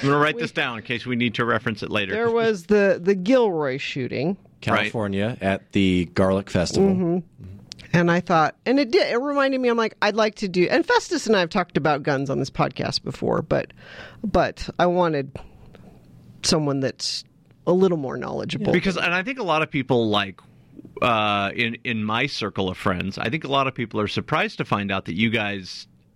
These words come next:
Speaker 1: own guns and shoot guns
Speaker 2: Yep.
Speaker 1: and know how to use guns.
Speaker 3: Mm.
Speaker 1: Um, I, you know, I, I host a podcast myself, the,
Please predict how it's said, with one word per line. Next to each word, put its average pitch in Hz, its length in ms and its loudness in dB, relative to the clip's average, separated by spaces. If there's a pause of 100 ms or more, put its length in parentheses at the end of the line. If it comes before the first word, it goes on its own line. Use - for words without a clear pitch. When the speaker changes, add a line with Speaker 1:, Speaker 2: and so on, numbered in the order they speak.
(220)
Speaker 1:
own 120 260 2
guns 151 440 -4
and 104 160 -2
shoot - 320 0
guns 143 380 -4
Speaker 2:
Yep. 247 140 2
Speaker 1:
and 101 60 -2
know 107 140 2
how 110 160 0
to 95 60 -10
use 113 340 -4
guns. 123 640 -6
Speaker 3:
Mm. 92 460 -10
Speaker 1:
Um, 110 600 -2
I, 117 140 -2
you 120 540 -4
know, 104 100 0
I, 123 320 -2
I 127 160 0
host 131 300 -8
a - 20 -6
podcast 101 560 -4
myself, 98 400 -2
the, 87 180 -4